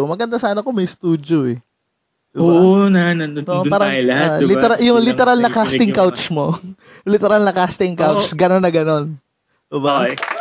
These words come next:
Speaker 2: Hintayin nyo. Dun sa mga nakikinig na, ano, sa, nakikinig sa Kwento, ah, to give context lang, may segment kami na casting couch kung saan nag, ah, nag-ano kami, nag-interview kami. Parang ginagawa ni, ni Mark ngayon sa akin. Parang nag-interview kami ng total strangers.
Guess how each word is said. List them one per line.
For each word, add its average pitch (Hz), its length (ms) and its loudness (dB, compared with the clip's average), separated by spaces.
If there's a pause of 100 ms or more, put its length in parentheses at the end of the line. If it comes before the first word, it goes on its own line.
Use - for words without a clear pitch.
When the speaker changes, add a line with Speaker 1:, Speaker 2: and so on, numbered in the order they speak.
(220)
Speaker 2:
Hintayin 180 340 -2
nyo. 190 160 2
Dun 160 160 -2
sa 202 80 -4
mga 202 160 -2
nakikinig 196 420 0
na, 180 120 0
ano, 170 180 -2
sa, 156 160 -10 (160)
nakikinig 151 400 -8
sa 156 100 -20
Kwento, 127 380 -6 (200)
ah, 123 340 -2 (460)
to 160 80 -10
give 160 280 0
context 156 500 -6
lang, 143 200 -8
may 131 120 -2
segment 131 440 -4
kami 131 220 -6
na 127 120 -4
casting 123 460 -12
couch 117 260 -8
kung 127 160 -16
saan 120 320 -8
nag, 120 140 -6 (260)
ah, 113 460 -6 (540)
nag-ano 143 380 -4
kami, 127 200 -2
nag-interview 120 1160 -2
kami. 165 160 0
Parang 220 240 -2
ginagawa 208 320 0
ni, 180 220 2
ni 165 80 0
Mark 151 220 -4
ngayon 143 200 -8
sa 127 160 -18
akin. 110 160 -6
Parang 165 220 -4
nag-interview 170 480 0
kami 151 160 -2
ng 139 240 -6
total 170 280 -2
strangers. 123 600 -6